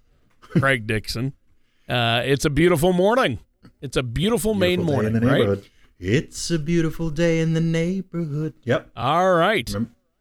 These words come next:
Speaker 2: you remember that show?
Speaker 1: <laughs> Well, of course. Of course. Mister Rogers' Neighborhood. Well, I, I'm doing great. How about you? What are you doing, Craig? Uh, are you,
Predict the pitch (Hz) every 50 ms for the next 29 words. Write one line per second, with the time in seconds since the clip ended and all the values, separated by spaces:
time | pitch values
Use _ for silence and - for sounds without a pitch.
0 | _ _ - 110 107 107 107 107 110 110 117 - - 139 151 156 113 92 151 196
1 | 202 190 196 165 127 107 101 - - - - - - 320 320 311 226 143 104 80
2 | - - - - - - - - _ _ _ _ _ - 214 - - _ _ -
3 | - - 214 - - 147 110 98 107 - - - - - _ _ _ _ _ _
4 | _ _ - 160 170 - - - 202 202 190 190 175 180 202 214 196 160 131 120
5 | 113 117 117 113 110 107 110 107 107 120 117 101 95 104 113 147 185 202 202 196
6 | - - _ _ _ _ - - 170 175 - 170 185 202 196 220 208 180 156 147
7 | 120 120 143 147 143 156 151 139 190 214 202 - 196 151 120 156 190 226 180 117
8 | 92 107 160 220 269 240 202 180 196 220 175 160 110 82 82 101 - - 101 85
9 | 82 76 76 92 95 101 104 104 - 113 117 117 120 113 107 98